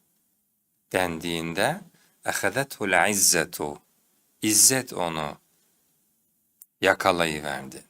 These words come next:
tutuverdi. اَخَذَتْهُ الْعِزَّةُ İzzet dediğimiz şey onu günah üzere, اَخَذَتْهُ الْعِزَّةُ بِالْاِثْمِ İzzet onu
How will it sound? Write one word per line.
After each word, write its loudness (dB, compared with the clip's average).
tutuverdi. -4
اَخَذَتْهُ -2
الْعِزَّةُ -2
İzzet 0
dediğimiz -6
şey -4
onu -2
günah 4
üzere, 0
اَخَذَتْهُ -4
الْعِزَّةُ 0
بِالْاِثْمِ -4
İzzet 0
onu -4